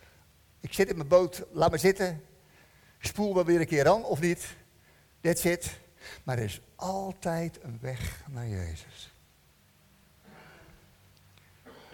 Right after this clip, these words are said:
Over de golf. Toe, over de wind. Alles wat er gebeurt. En,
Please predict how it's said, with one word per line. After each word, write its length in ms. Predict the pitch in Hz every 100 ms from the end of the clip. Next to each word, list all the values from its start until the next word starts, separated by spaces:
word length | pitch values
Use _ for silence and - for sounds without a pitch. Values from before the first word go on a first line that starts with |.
| -
Over 260 | 117 120
de 80 | 123
golf. 420 | 113 117 104 82 - - - _ _ _ - - _ _ _ _ _
Toe, 220 | - 123 -
over 260 | 123 120 117
de 100 | 123
wind. 340 | 120 95 - - - _ _ _ _ _ _
Alles 240 | 131 123
wat 140 | 117
er 60 | -
gebeurt. 460 | 127 104 107 92 - - - _ _ _ - - _ _ _ _ _ _ _ _ _
En, 400 | 104 90 85